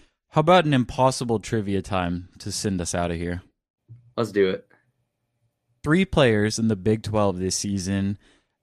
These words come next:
Speaker 1: averaged at least twenty-five steals, or didn't average,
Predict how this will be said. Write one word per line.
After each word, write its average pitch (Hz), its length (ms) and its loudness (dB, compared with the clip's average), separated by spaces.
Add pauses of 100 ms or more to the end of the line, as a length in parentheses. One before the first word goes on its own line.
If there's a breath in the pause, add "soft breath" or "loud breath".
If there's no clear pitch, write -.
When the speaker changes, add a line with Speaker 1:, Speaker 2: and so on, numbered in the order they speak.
Speaker 1:
averaged 101 520 -4 (120)
at 113 160 -2
least 151 320 -2
twenty-five 127 580 2
steals, 101 460 -4
or 131 100 -2
didn't 139 180 2
average, 90 640 -4